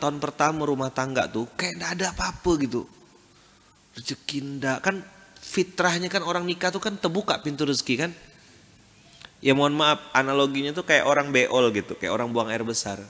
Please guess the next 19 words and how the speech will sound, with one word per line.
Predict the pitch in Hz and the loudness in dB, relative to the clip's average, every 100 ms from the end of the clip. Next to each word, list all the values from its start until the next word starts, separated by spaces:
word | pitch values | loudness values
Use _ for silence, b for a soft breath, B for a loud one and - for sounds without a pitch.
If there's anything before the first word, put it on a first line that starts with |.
| - B B B | -20 B B B
Berhenti | 139 165 196 208 233 | 4 4 4 2 0
sudah | 214 190 165 147 | 2 2 2 4
beolnya, | 139 127 131 117 107 | 4 2 0 -2 -2
udah | - 175 190 | 0 4 4
ndak | 180 165 180 220 - - - - - - - - - - _ _ _ _ - | 4 6 4 4 -6 -18 -20 -20 -20 -20 -20 -20 -20 -20 _ _ _ _ 4
beol | 160 156 | 4 8
lagi | 170 185 165 151 131 | 8 8 6 2 2
gitu. | 127 | 0
Tapi | 180 | 2
masih | 226 220 208 160 | 2 2 2 4
bau, | 139 143 - - | 6 6 2 -6
mohon | 127 131 | -4 0
maaf | 135 107 | 0 2
ya, | |
bau | 101 117 - | 4 4 4
kotoran | 156 160 175 170 147 | 2 6 8 8 4
gitu, | 117 | 0
bau | 110 110 | 0 2
tai | - 139 143 | 6 6 6